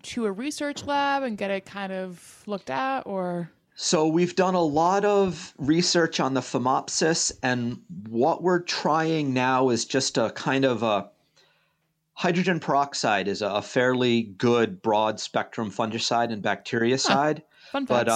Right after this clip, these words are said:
Speaker 2: um, you gotta have your timing exactly right 'cause there's no residual activity, there's no systemic activity.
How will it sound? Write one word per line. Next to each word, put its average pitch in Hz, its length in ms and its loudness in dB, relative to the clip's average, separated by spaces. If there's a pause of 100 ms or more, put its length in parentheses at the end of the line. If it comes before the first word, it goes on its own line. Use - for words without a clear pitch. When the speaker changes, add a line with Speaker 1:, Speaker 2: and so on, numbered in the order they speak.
Speaker 2:
um, 107 400 0 (320)
you 120 120 -6
gotta 147 200 2
have 143 220 0
your 120 140 0
timing 120 560 -2
exactly 110 640 -2
right 95 460 0
'cause 107 160 -4
there's 104 260 2
no 120 220 4
residual 127 560 2
activity, 113 500 0
there's 101 240 0
no 113 160 2
systemic 107 560 -2
activity. 98 580 -2